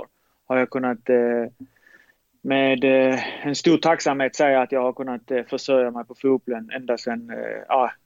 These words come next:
hela mitt liv i princip. Men nu i slutet här nu, eh, senaste åren så håller jag på att ta tränarutbildning. Eh,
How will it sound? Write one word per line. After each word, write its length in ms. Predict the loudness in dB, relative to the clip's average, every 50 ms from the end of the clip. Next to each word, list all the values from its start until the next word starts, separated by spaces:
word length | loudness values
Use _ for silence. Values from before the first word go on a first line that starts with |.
| _ _ _
hela 180 | 2 2 4 2
mitt 140 | 2 2 2
liv 160 | 2 4 2
i 100 | 0 -2
princip. 340 | -4 -2 2 2 2 2 0
Men 120 | -2 0
nu 120 | 4 4
i 40 | 4
slutet 580 | 2 4 4 4 4 4 4 2 0 0 2 2
här 160 | 4 4 4
nu, 260 | 4 2 0 2 4 4 4 4 4
eh, 60 | 2 -2 -6 _ _ _ _ _ _ _ _ -2
senaste 460 | 0 0 2 2 -2 -2 0 -2 0
åren 500 | 4 4 6 6 6 6 4 2 -2 -4
så 180 | -6 -4 -4 0
håller 260 | 2 2 2 4 2
jag 180 | 2 0 0 0
på 160 | 0 2 2
att 80 | 0 0
ta 480 | 0 2 2 2 2 2 2 0 -2 -4 -4
tränarutbildning. 880 | -2 -2 0 0 0 -2 -2 -2 -2 -4 -4 -2 -4 -8 -10 -12 -14 -18 _ -12 -8
Eh, 500 | -4 -2 -2 0 0 0 0 -2 -2